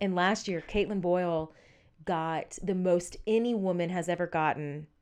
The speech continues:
at twenty-four Hours of Old Pueblo, and she did it eighteen, eighteen laps. It's amazing. That's, like, three hundred miles or something.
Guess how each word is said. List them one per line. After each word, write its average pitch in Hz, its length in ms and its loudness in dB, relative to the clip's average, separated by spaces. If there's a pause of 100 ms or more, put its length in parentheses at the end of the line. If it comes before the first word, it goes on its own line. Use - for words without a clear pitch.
(380)
at 160 380 -2
twenty-four 175 360 -2
Hours 151 180 0
of 147 80 -4
Old 143 120 -2
Pueblo, 143 320 -2
and 156 140 -4
she 165 140 -6
did 131 180 -4
it - 220 -6 (100)
eighteen, - 440 -10
eighteen 160 580 -6
laps. - 600 -12 (1400)
It's - 100 -4
amazing. 190 520 -2 (320)
That's, 196 140 0
like, 202 340 4 (240)
three 208 160 0
hundred 214 140 0
miles 185 340 2
or 202 40 -4
something. 226 420 -6